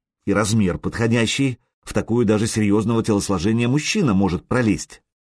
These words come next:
а Сергей или Машек запросто. Сергей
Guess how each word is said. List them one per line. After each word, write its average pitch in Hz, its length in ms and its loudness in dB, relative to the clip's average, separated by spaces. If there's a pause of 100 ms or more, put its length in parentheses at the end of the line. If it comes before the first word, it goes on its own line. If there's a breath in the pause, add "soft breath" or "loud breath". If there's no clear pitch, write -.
(160)
а 107 100 -4
Сергей 101 420 2
или 107 120 2
Машек 85 420 -4 (140 loud breath)
запросто. - 640 -4 (840)
Сергей 104 680 0